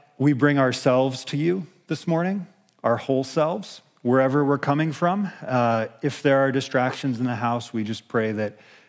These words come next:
it would be your voice that penetrates our hearts, and, and simply the action of, of tuning in, like, i-, and forming that habit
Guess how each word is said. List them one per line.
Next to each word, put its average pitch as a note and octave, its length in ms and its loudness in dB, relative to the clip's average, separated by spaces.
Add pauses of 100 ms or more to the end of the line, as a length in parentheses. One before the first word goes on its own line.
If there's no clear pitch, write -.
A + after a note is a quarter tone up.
(300)
it A#2+ 140 -4
would A2+ 140 -2
be A2+ 120 0
your A2+ 240 0
voice G#2 500 -4
that G2+ 300 -6
penetrates G#2 500 -6
our G2+ 120 -2
hearts, G2+ 400 -6
and, G#2 120 -4
and A#2+ 200 -4
simply D3 420 0
the B2 140 0
action A#2+ 460 -2
of, G#2 240 -8 (420)
of A#2 140 -6
tuning B2+ 400 0
in, A2 320 0
like, G2+ 440 -6
i-, B2+ 200 -10
and A2 160 -8
forming A#2 500 -2
that G#2 240 -4
habit G2 480 -8